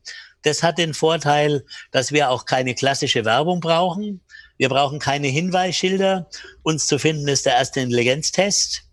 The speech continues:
Wir wollen gar keine Passanten, sondern die kommen alle auf aktive Empfehlung. Und letztendlich geht's darum in allen Branchen, dass man aus Kunden Fans macht. Ein Fan ist mehr als ein Kunde.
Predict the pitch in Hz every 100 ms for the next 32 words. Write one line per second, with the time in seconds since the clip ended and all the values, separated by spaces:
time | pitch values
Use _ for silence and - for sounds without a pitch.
0 | - - - - 127 143 160 165 170 170
1 | 170 170 156 165 180 - 196 175 - -
2 | - 139 147 139 151 156 151 127 165 160
3 | 147 147 143 151 - 151 151 123 120 -
4 | 95 90 80 - _ _ _ - - _
5 | _ _ 131 131 123 - - 131 139 -
6 | 160 208 208 196 - 175 156 - 147 165
7 | 151 147 127 175 170 135 135 131 123 131
8 | 135 131 127 - - 180 202 - 170 151
9 | - 120 139 - 101 80 - - - _
10 | _ _ - - - 123 113 135 139 175
11 | 165 135 - 131 139 123 - 107 - 117
12 | 104 85